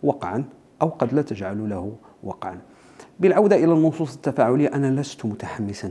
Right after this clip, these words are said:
كثيرًا لهذا المفهوم، لأنه حينما، حتى حينما نتحدث عن الرواية التفاعلية، نحن لا نتحدث في السياق العربي عن رصيد واضح. هي، يعني، بعد مرور سنوات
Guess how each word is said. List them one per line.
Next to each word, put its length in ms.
كثيرًا 480
لهذا 460
المفهوم، 680
لأنه 300
حينما، 360
حتى 280
حينما 300
نتحدث 360
عن 160
الرواية 360
التفاعلية، 800
نحن 220
لا 120
نتحدث 680
في 80
السياق 520
العربي 580
عن 460
رصيد 420
واضح. 840
هي، 120
يعني، 560
بعد 560
مرور 420
سنوات 720